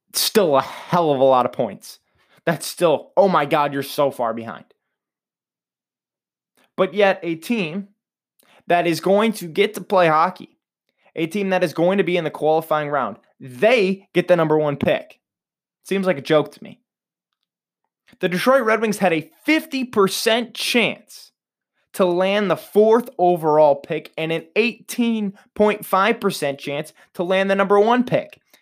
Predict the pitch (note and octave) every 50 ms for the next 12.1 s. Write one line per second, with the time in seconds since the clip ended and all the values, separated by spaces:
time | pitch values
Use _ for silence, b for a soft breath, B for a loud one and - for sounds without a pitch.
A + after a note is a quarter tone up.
0 | b b C#3+ D3 C#3 C#3 D3 C#3+ B2+ D3 D3 C3 D3 D#3 F3 F#3 B B B B
1 | E3 F3 E3+ E3 E3+ E3+ E3+ E3 D3+ C#3+ C3 - E3+ E3+ D#3 D3 - - F#3+ C#3+
2 | - - _ b b b b - - - - _ _ _ - - - G#3+ A3 A3
3 | G#3 A3+ G#3+ G#3 G#3 G#3 - F3+ D#3 - F3 E3 E3+ E3 E3 E3 D#3 - D#3+ C#3+
4 | - - C3+ C#3 G3 - - - - _ _ _ _ _ _ _ _ _ _ _
5 | _ _ _ _ _ _ _ b b b b b - A#3+ B3+ C4+ C4 B3+ C4 A3
6 | G3 F#3+ G#3 A3+ A#3+ B3 - - - - A3 G#3+ G#3 G3+ G3 F#3+ F#3 E3 E3+ F#3+
7 | G3+ G3+ F3+ D3 D3+ C#3 C3+ - - G3 G#3 A3 A3+ A#3+ A#3 - - F#3+ G3+ F#3+
8 | E3 - - F3+ F3+ E3+ - F3 E3 D#3+ D#3 D3+ D3+ - - - D#4+ D#4 D#4+ -
9 | F#3+ - - D3 C#3+ - C#3+ A#2+ G#2+ - - C3 A2+ - - _ _ _ _ _
10 | _ _ _ _ - D#3+ E3 F3+ F3+ E3+ D#3+ D3 C3+ - - A#3 A3 F#3+ G#3 -
11 | D#3+ D3 B2 B2+ B2+ A#2+ A#2 A#2 - D3+ C#3 C#3 - - E3+ E3+ F3 F3 E3+ E3
12 | D3+